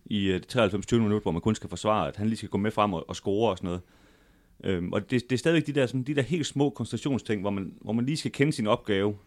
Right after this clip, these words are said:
Øh, det samme med Mortensen ved det her mål, ikke? Hvor han, han skal sådan set kun stå og sørge for, at, øh, at ham der, han ikke får lov til at hætte til bolden, og så kører bolden alligevel ind over hovedet på ham og så videre, ikke? Og det, det, det er der, A G F, de har virkelig noget at, at forbedre sig, fordi sådan rent, øh,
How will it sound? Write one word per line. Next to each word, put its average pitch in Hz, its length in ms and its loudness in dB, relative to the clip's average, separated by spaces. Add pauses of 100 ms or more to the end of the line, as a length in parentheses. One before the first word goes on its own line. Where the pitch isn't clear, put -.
(120)
Øh, 85 360 0
det - 220 -12
samme 110 160 4
med 110 80 2
Mortensen 110 400 2
ved 98 60 2
det 101 100 0
her 104 80 0
mål, 104 260 4
ikke? 104 80 0
Hvor 98 100 0
han, 95 180 -4 (560)
han 107 100 -10
skal 110 120 -6
sådan 127 140 2
set 120 120 0
kun 139 140 6
stå 131 140 2
og 101 80 4
sørge 117 180 4
for, 107 160 2
at, 82 100 -2
øh, 80 240 -2 (100)
at 95 120 -4
ham 110 160 4
der, 98 60 4
han 98 80 4
ikke 104 80 -2
får 107 80 4
lov 104 120 4
til - 80 0
at 95 40 0
hætte 95 140 -2
til 104 80 -4
bolden, 101 320 2
og 85 60 -8
så 104 120 -2 (760)
kører 107 140 4
bolden 107 200 6
alligevel 107 220 2
ind 104 140 2
over 92 100 2
hovedet 113 220 2
på 107 120 4
ham 87 140 -4
og 73 80 -10
så 90 80 -8
videre, 90 140 0
ikke? 98 100 -4
Og 92 60 -6
det, 104 140 0 (600)
det, 117 180 2
det 127 60 6
er 127 40 6
der, 160 160 10
A 117 40 10 (100)
G 135 40 4
F, - 20 -18
de 139 100 0
har 117 180 4
virkelig 123 280 4
noget 107 320 6
at, - 80 -2
at 90 80 -2
forbedre 104 300 2
sig, 85 80 -12
fordi 92 100 -8
sådan 113 180 -4
rent, 120 240 4
øh, 85 220 0